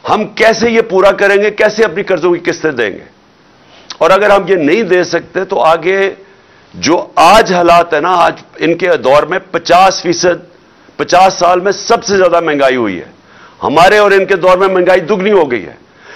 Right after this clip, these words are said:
लेकिन जो तब, अगर आप पाकिस्तान खुदा ना खास्ता अपने कर्जे वापस ना कर सका, तो वो ये आप सोच ही नहीं सकते कि किधर जाएगा रुपया, कितना गिरेगा, महंगाई कितनी होगी, बेरोजगारी क्या होगी, पाकिस्तान के हालात क्या होंगे,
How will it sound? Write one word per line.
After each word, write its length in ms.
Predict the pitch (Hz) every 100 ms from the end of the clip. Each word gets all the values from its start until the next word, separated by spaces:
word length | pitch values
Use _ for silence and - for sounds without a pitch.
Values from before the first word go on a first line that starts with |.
| -
लेकिन 360 | 151 214 254 220
जो 160 | 214
तब, 500 | 214 - 269 262 143
अगर 220 | 170 185 202
आप 180 | 196 -
पाकिस्तान 440 | 185 190 - 202
खुदा 280 | 170 151 170
ना 120 | 190
खास्ता 680 | 165 185 180 151 147 135 - - -
अपने 240 | 143 175
कर्जे 280 | 180 180 156
वापस 400 | 165 151 156 -
ना 100 | 214
कर 180 | 220 185
सका, 340 | - 139 123 143 - - - _
तो 60 | 202
वो 300 | 208 208 226
ये 240 | 185 139
आप 300 | 214 202 - -
सोच 360 | - 202 240
ही 60 | 254
नहीं 100 | 247
सकते 360 | 220 202 -
कि 180 | 196 202
किधर 360 | 165 - 196 190
जाएगा 300 | 165 170 165
रुपया, 320 | 143 - 180
कितना 340 | 180 170 185
गिरेगा, 560 | 175 151 165 160 156 131 - _ _ _ 98
महंगाई 360 | 156 170 185
कितनी 380 | 180 170 175 190
होगी, 580 | 185 180 160 160 127 - _ _ _ _ _ _ -
बेरोजगारी 680 | 98 196 202 180 180 165
क्या 200 | 160 175
होगी, 400 | 196 208 185 180
पाकिस्तान 540 | 170 - 202 190 196 185
के 100 | 175
हालात 360 | 131 151 170 -
क्या 120 | 190
होंगे, 340 | 214 208 180